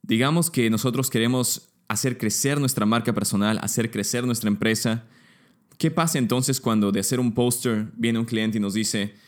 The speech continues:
recuerden, estamos siendo bien optimistas, y viene y nos dice,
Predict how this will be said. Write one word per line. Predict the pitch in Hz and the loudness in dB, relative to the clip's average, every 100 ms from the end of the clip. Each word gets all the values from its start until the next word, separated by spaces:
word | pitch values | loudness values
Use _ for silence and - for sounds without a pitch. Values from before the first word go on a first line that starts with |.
| _ _ _ _ _ _ _ _ _ _ _ - | _ _ _ _ _ _ _ _ _ _ _ -6
recuerden, | 123 110 135 120 | -2 0 2 2
estamos | 107 127 127 | 2 2 2
siendo | 131 120 | 2 2
bien | 117 135 | 4 2
optimistas, | 110 120 117 - - - | 2 2 2 0 -6 -8
y | 101 | 0
viene | 107 117 | 2 2
y | |
nos | 113 104 | 2 2
dice, | 110 - 101 85 | 0 0 -2 -4